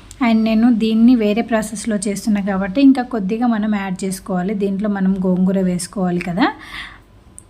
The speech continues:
అది కూడా చాలా బాగుంటుంది just ఇలా ఫ్రైగా తిన్నా కూడా. నేను ఇక్కడ కొద్దిగా వాటర్ అయితే వేసుకుంటున్నాను, ఎందుకంటే మనం ఇప్పుడు చేస్తున్నది కర్రీ కాబట్టి కొద్దిగా మనం వాటర్ పోసుకొని దాంట్లోనే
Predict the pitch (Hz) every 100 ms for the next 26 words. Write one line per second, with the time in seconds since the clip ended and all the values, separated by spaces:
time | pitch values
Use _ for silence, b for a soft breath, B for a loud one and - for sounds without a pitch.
0 | - 240 233 233 254 269 240 208 220 196
1 | 196 202 208 208 208 190 208 185 226 202
2 | 196 220 185 190 208 196 190 190 190 190
3 | 240 277 240 214 214 208 269 285 240 196
4 | 269 269 233 208 202 214 196 220 202 185
5 | - 202 185 196 190 202 208 226 202 202
6 | 190 180 - 208 196 226 208 214 226 208
7 | 196 202 185 180 180 269 480 B B B
8 | B - 240 185 208 247 240 226 339 -
9 | - - - - - - 220 208 202 220
10 | 214 214 208 - 226 269 226 202 202 208
11 | 226